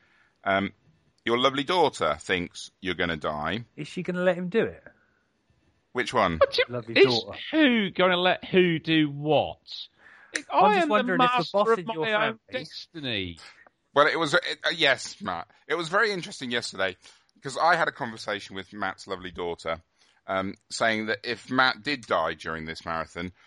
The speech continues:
Speaker 1: did she know that I was getting his figures? To which she said, "Yeah, I don't mind about that, 'cause I'm gonna get all his money."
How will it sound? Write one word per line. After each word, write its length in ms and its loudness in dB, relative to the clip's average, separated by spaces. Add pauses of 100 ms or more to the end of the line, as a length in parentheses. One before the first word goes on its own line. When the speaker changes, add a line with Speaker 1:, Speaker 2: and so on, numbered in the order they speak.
(200)
Speaker 1:
did 140 -6
she 140 -8
know 200 2
that 100 0
I 140 -2
was 140 -6
getting 300 -8
his 160 -12
figures? 400 -10 (800)
To 100 -4
which 180 -2
she 220 -4
said, 240 0 (200)
"Yeah, 300 4
I 120 6
don't 140 0
mind 200 -2
about 220 -4
that, 220 -4 (160)
'cause 120 -12
I'm 140 -2
gonna 140 -4
get 140 -2
all 140 -6
his 140 -8
money." 360 -4